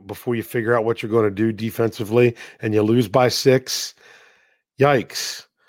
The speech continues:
You know, it, it, it, it, it really was a problem. Um, and those, and, and the drops, and the drops were big. Now, like, and some bigger than others. For example,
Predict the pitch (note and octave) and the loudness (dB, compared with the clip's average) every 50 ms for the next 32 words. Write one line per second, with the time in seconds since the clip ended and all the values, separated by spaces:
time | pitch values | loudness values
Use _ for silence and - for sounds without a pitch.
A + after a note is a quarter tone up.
0 | _ _ _ _ _ B2+ A#2+ A#2+ A2+ A2 A#2+ A2+ B2 B2 G2+ A#2 C3 B2 G#2+ A2 | _ _ _ _ _ 0 2 2 4 2 2 2 0 0 0 0 -2 -2 -2 -2
1 | C3+ C3 B2+ A#2+ B2+ C3+ C3+ B2 A#2+ - _ _ C#3+ C#3 C3 G2 G2+ B2 C3+ A#2+ | 0 0 2 4 4 4 4 2 -2 -8 _ _ 2 2 2 2 -2 -6 -6 -6
2 | A2+ A#2 C3 C#3 C#3 C3 C3 B2 A2 B2 C3 G#2+ A2+ - - A2+ A2 G2+ F#2 F#2 | -4 -2 2 2 4 4 4 2 2 2 0 0 -2 -4 -2 0 0 0 0 -2
3 | F#2 F2 E2+ _ - - - - - _ _ - C3 B2 A#2+ A#2 A2+ A2 G#2 F#2 | -8 -10 -12 _ -20 -20 -20 -20 -20 _ _ 0 2 4 4 4 2 0 -4 -6
4 | - _ _ _ _ _ _ _ _ _ _ _ _ _ _ D#3 C#3 C#3 D3 D3+ | -10 _ _ _ _ _ _ _ _ _ _ _ _ _ _ 2 4 6 6 6
5 | D#3 B2+ C#3+ C#3+ D#3+ D3 D#3 D#3 D3+ - - C#3+ E3 E3+ F3 C#3 - - - - | 6 4 2 0 2 2 2 2 2 2 2 0 2 2 0 -2 -8 -16 -18 -12
6 | _ D#3 D3 C#3+ C3 G#2+ D#3 E3+ F3 E3 - - D#3+ C#3+ G#2 _ D3+ D#3 D3+ B2 | _ -4 -4 -4 -2 0 2 2 2 0 -4 -6 -6 -6 -6 _ -2 0 0 0
7 | G#2+ G2 C3 E3 F3 F3+ F#3+ G3+ G3+ G3 F#3+ _ - - - _ _ _ _ _ | -2 -4 -4 -2 -2 -2 -2 -4 -8 -8 -10 _ -20 -20 -20 _ _ _ _ _
8 | _ _ _ _ _ _ _ _ _ _ _ _ _ - _ _ _ _ _ _ | _ _ _ _ _ _ _ _ _ _ _ _ _ -20 _ _ _ _ _ _
9 | _ _ _ _ _ _ _ _ - E3+ E3 D3+ - - G3 G#3 G3+ E3 F#3 E3 | _ _ _ _ _ _ _ _ -2 -2 -2 -2 0 2 2 2 4 2 2 0
10 | F3 D#3 F3 F3+ D#3+ B2+ - - - E3 D#3+ C#3 A2+ D#3 D#3+ E3+ E3+ - F#2+ D#2+ | 2 0 0 0 0 -2 -6 -6 -4 -4 -4 -2 -4 -4 -4 -4 -4 -8 -16 -16
11 | - | -16